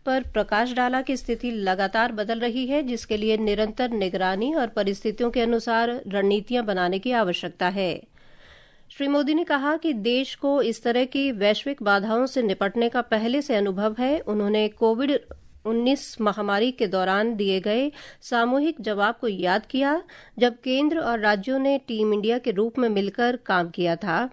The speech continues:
ताकि आपूर्ति श्रृंखलाओं, व्यापार और रोजमर्रा के जीवन पर पड़ने वाले प्रभाव को कम किया जा सके। श्री मोदी ने इस बात पर जोर दिया कि वर्तमान परिस्थितियों से निपटने में सहयोग और समन्वय की यही भावना भारत की सबसे बड़ी ताकत बनी हुई है।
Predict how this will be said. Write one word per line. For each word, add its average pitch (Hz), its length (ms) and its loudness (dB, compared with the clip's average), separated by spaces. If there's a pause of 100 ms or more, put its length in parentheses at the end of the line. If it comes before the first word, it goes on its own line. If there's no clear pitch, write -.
(420)
ताकि 240 260 0
आपूर्ति 262 560 0
श्रृंखलाओं, 254 640 -2 (100)
व्यापार 220 600 0
और 208 140 0
रोजमर्रा 208 520 0
के 247 180 0
जीवन 208 400 0
पर 254 160 -2
पड़ने 196 360 0
वाले 196 180 0
प्रभाव 196 440 -2
को 262 180 -2
कम 262 280 0
किया 185 220 0
जा 180 160 0
सके। 190 640 -4 (720)
श्री 269 180 -2
मोदी 262 300 2
ने 349 160 2
इस 285 120 -2
बात 233 280 -2
पर 277 140 -4
जोर 226 260 0
दिया 277 260 0
कि 277 180 -2
वर्तमान 240 600 0
परिस्थितियों 226 600 0
से 247 160 0
निपटने 208 460 0
में 240 180 2
सहयोग 214 540 0
और 233 120 2
समन्वय 208 600 0
की 254 300 -2
यही 220 360 0
भावना 190 600 0
भारत 220 380 -2
की 262 140 -2
सबसे 262 380 -2
बड़ी 214 240 -2
ताकत 208 480 -2
बनी 208 260 0
हुई 185 240 -2
है। 262 360 0